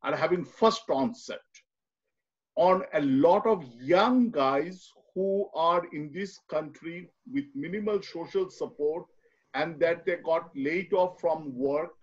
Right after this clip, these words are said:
they got furloughed at work, they have rent to pay, and they have worry about immigration, employment, no social support, no money, and just do, they don't know what,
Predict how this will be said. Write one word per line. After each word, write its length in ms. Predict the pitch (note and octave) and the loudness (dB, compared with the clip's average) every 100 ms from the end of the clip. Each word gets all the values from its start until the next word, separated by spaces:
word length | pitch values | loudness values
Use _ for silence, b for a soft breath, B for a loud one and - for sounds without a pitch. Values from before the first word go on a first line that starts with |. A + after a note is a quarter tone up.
| _ - | _ -10
they 80 | |
got 280 | C3+ D3+ - - | -6 -6 -8 -6
furloughed 480 | D3+ D#3+ F#3 F#3 | -6 -4 -2 0
at 180 | F3 B2+ | 0 -2
work, 320 | B2+ B2+ C#3+ - _ _ _ _ A#2+ A2 | -4 -4 -4 -8 _ _ _ _ -16 -4
they 340 | E3+ E3+ F3+ - - | 0 0 0 -4 -8
have 320 | D3 D#3+ D3+ C3 B2+ | -2 0 -2 -6 -14
rent 440 | B2 D#3 F#3 F#3+ - - | -4 -2 -2 -6 -12 -14
to 140 | F#3+ - | -10 -6
pay, 340 | D#3 D#3 F#3 - - | -4 -2 -4 -6 -6
and 280 | C#3 D3 C3+ | -4 -4 -4
they 160 | D3+ | -2
have 520 | D#3 D#3 D3+ D3+ D#3 D#3 - _ _ _ | 0 0 0 0 0 -4 -10 _ _ _
worry 420 | B2 C#3+ D#3+ G3 | -4 0 2 4
about 440 | F#3+ E3+ E3 D#3 - - | 4 4 2 0 -4 -6
immigration, 840 | C#3+ F3 - F#3+ G3 - A3 G#3 - - | -4 -4 2 4 4 0 -6 -6 -14 -10
employment, 720 | C3+ B2+ E3+ F3+ G3 G3 G3+ F#3+ _ _ _ _ _ | -8 -4 0 0 0 -2 -4 -8 _ _ _ _ _
no 240 | C#3+ C#3+ G3+ | -4 0 0
social 400 | G3+ F#3 G3 G3 | 0 -2 -2 -4
support, 440 | - - F#3+ G3 - - | -6 -6 -2 -4 -6 -6
no 260 | C3+ F3 | 0 0
money, 440 | F3+ F3 G3 G3+ - _ _ _ _ _ | 0 -2 -2 -4 -10 _ _ _ _ _
and 360 | D#3 E3+ F3 F3 - - | -2 -2 -2 -8 -16 -2
just 300 | F#3+ G3 E3+ | 0 0 -4
do, 140 | E3+ - | -18 -6
they 140 | F3+ | -4
don't 240 | F3 F3 F3 | 0 0 0
know 140 | F3+ | -2
what, 260 | D#3 D3+ | -2 -4